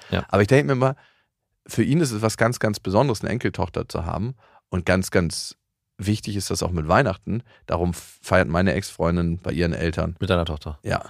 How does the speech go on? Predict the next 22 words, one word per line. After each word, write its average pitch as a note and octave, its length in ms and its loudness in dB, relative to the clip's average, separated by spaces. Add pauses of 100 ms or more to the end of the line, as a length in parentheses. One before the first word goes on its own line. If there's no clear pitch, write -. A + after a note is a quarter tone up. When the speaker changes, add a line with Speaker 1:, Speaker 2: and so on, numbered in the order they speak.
(260)
Speaker 1:
Das - 140 -6
heißt, F2+ 120 0
du E2 40 -6
bist - 160 -6
ja - 100 2
alleine, E2 360 2
ohne G2 340 2
deine E2+ 240 0
Familie. D#2+ 480 -6 (260)
Speaker 2:
Ich - 100 -12
bin F2 140 -2
ganz E2 180 -2
alleine. E2+ 320 -6 (680)
Oh, G2 180 6
ganz E2+ 220 4
alleine. E2+ 260 -4 (120)
Ganz, G2+ 360 4
ganz F2+ 220 2
alleine. E2 180 -2
Speaker 1:
Mit A#2+ 120 6
deinem A2 120 8
Vater? A#2 400 4